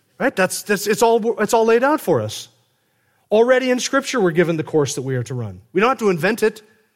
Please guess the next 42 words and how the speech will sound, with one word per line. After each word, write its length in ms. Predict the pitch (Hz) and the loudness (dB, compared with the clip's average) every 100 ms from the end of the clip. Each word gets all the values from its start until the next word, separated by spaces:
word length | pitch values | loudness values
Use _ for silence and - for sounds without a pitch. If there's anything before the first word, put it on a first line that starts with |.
| _ _ _ _ _ _ - | _ _ _ _ _ _ -2
We 80 | 196 | 0
don't 80 | |
have 120 | 254 240 | 0 -2
to 100 | 220 | -2
discover 520 | 208 - 240 240 196 | -2 2 2 4 2
it 140 | 214 - 175 | 2 -2 -10
in 80 | |
terms 320 | 185 226 220 202 | -2 -2 0 0
of 80 | |
it 160 | 202 196 - - | 0 -2 -14 -2
being 160 | 208 | -2
some 300 | 185 214 196 - - _ | 0 0 -2 -6 -20 _
mysterious 720 | 185 185 214 226 233 220 - | -2 -2 2 2 4 0 0
and, 180 | 202 190 | -2 -2
and 160 | 185 180 | -2 0
hidden 540 | 208 233 226 202 - - _ | 0 0 0 -4 -6 -20 _
will 260 | 165 214 226 | 2 4 4
of 100 | 165 | 2
God 360 | 208 220 226 | 2 4 2
that 160 | 196 196 - - | 2 0 -4 -6
is 180 | 170 | -2
not 180 | 208 226 | 0 2
revealed 380 | 214 180 220 214 | 0 2 2 2
to 100 | 214 | 0
everybody. 460 | 202 226 196 196 180 | 0 0 0 0 0
He 120 | 208 | 0
has 140 | 160 | 0
marked 460 | 175 180 226 240 247 | -2 0 2 2 0
out 300 | 226 233 233 | 2 2 -2
the 80 | 196 | -8
parameters 680 | - 208 233 233 196 180 | -2 0 0 2 2 2
of 200 | - 185 | -4 -2
that 180 | 190 196 | 0 -2
course. 500 | - 226 180 - - _ _ _ _ _ _ _ - | 2 2 2 -2 -10 _ _ _ _ _ _ _ -2
And 100 | 196 | 0
it's 140 | 196 | 0
the 80 | 208 | 0
same 320 | - 226 226 | 0 2 0
for 160 | 202 190 | 2 2
all 220 | 202 226 | 4 4
of 80 | 151 | 2
us. 300 | 107 - | -4 -8